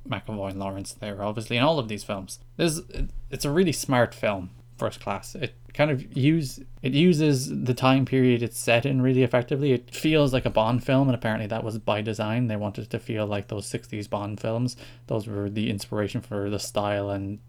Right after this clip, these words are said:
the overall look of the film. And it's just, it's a smart superhero film.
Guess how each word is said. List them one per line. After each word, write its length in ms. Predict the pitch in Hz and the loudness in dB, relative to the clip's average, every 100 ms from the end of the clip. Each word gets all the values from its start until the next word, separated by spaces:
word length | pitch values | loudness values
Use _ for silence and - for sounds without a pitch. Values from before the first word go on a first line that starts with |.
| - | -10
the 400 | 147 120 113 110 | -10 -6 -6 -2
overall 400 | 135 123 117 104 | 2 4 6 6
look 180 | 104 131 | 4 2
of 80 | 123 | -2
the 80 | 98 | -6
film. 360 | - 98 98 - - - | -4 -4 -4 -8 -16 -6
And 80 | 170 | -2
it's 80 | 254 | 0
just, 340 | 247 - - | -2 -6 -8
it's 160 | - - | -8 -4
a 40 | |
smart 640 | - - - 160 160 165 | -4 -2 -2 0 2 0
superhero 640 | - - 220 - 110 95 - | 0 -2 -2 0 -2 -2 -6
film. 340 | - - - | -10 -12 -14